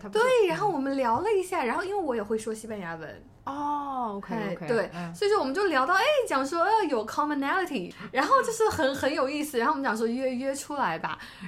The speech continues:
Speaker 2: 然后见面，就是因为我们是已经是很好的朋友了。
Speaker 1: 嗯，嗯，可以理解。
Speaker 2: 因为我很感恩他，他是第一个支持我的人。
Speaker 1: 对。明白。
Speaker 2: 所以，呃，我们就是经常每年我们大概出来约都会有三到四次，
Speaker 1: 嗯，
Speaker 2: 就是见面啊
Speaker 1: 嗯，嗯，
Speaker 2: 什么之类 catch up。
Speaker 1: 嗯。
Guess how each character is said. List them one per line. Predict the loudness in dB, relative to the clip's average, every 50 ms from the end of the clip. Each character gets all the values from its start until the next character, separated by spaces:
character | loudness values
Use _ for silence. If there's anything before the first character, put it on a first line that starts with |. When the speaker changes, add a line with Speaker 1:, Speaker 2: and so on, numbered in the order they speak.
| -2
Speaker 2:
然 | 0 0 0
后 | 0 -2
见 | -2 -4 -2 0 0 0
面， | -2 -2 -2 -2 -2 -2
就 | -4 -4
是 | -6 -6 -6 -8 -12 -18 -20 -16 -12
因 | -10
为 | -6 -2
我 | -2 -2
们 | -2 -2 -4
是 | -4 -4 -6
已 | -6 -4
经 | -4 -6 -6
是 | -6 -8
很 | -8 -10 -10
好 | -6 -6 -6 -6
的 | -6
朋 | -8 -10 -14 -14 -10 -8
友 | -8 -8 -8 -8
了。 | -8 -8
Speaker 1:
嗯， | -8 -8 -8
嗯， | -10 -10 -10 -10 -12 -14 -16
可 | -14 -12
以 | -6
理 |
解。 | 0
Speaker 2:
因 | 0
为 |
我 | 0
很 | 0 0 -4 -6 -4
感 | -6 -6 -8 -8
恩 | -8 -8 -10 -10
他， | -10 -10 -10 -10 -10
他 | -10 -8 -8
是 | -8 -6
第 | -6 -6 -6
一 | -4
个 | -2 -2
支 | -2 -2 -4 -8
持 | -8 -8 -8 -8
我 | -8 -10
的 | -12 -14
人。 | -16 -18 -16 -14
Speaker 1:
对。 | -12 -10
明 | -10 -10
白。 | -10 -10 -6
Speaker 2:
所 | -4 -4 -2
以， | -2 -4 -2
呃， | 2 2 2
我 | 2 2 0
们 | -2 -4
就 | -4 -6
是 | -6
经 | -6 -8 -8 -6
常 | -6 -4 -4
每 | -2 -4 -4
年 | -6 -6 -6 -4 -4
我 | -4
们 | -4 -6 -8 -10 -10
大 | -8 -8 -6
概 | -4 -4
出 | -6 -6 -10 -14 -10 -6
来 | -4 -4 -4
约 | -4 -4 -4 -4 -4
都 | -4 -4
会 | -4 -2 -4
有 | -4 -6 -8 -14 -18 -20 -20
三 | -20 -14 -12 -8 -8 -6
到 | -6 -8
四 | -10 -10 -10 -12
次， | -12 -12 -14 -14 -14 -14 -14 -14 -10
Speaker 1:
嗯， | -8 -6
Speaker 2:
就 | -4
是 | -4 -6
见 | -4 -4 -4 -2
面 | -2 -4 -4 -6 -6
啊 | -6 -4
Speaker 1:
嗯， |
嗯， | -4
Speaker 2:
什 | -4 -4
么 | -4
之 | -6 -10
类 | -12
catch | -12 -14 -14 -14 -12 -12
up。 | -12 -14
Speaker 1:
嗯。 | -14 -20